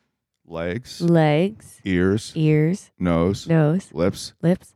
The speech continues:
Speaker 1: eyes,
Speaker 2: Eyes.
Speaker 1: eyebrows, vertebrae.
Speaker 2: Eyebrows? What are eyebrows?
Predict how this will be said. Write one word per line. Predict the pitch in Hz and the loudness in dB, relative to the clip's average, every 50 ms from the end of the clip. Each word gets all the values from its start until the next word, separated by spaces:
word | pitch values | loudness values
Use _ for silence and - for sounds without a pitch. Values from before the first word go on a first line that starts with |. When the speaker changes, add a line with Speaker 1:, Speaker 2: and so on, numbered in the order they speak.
| _ _ - | _ _ -4
Speaker 1:
eyes, | 90 90 90 98 104 - - - | -2 0 0 0 -2 -4 -6 -4
Speaker 2:
Eyes. | 160 156 147 160 208 - _ _ _ - | -2 -2 -2 -2 -4 -6 _ _ _ -6
Speaker 1:
eyebrows, | 101 101 101 95 101 98 104 104 - - - _ _ _ _ _ _ _ _ _ _ - | -4 -2 0 2 4 4 4 2 0 -8 -18 _ _ _ _ _ _ _ _ _ _ 0
vertebrae. | 190 185 180 175 196 208 233 269 | 2 2 2 4 4 6 6 6
Speaker 2:
Eyebrows? | 330 - - - - | 4 2 -2 -10 -2
What | - 196 196 | 0 2 4
are | 220 202 | 4 4
eyebrows? | 170 175 196 196 170 - - 175 - - | 4 2 2 2 2 0 0 -2 -6 -12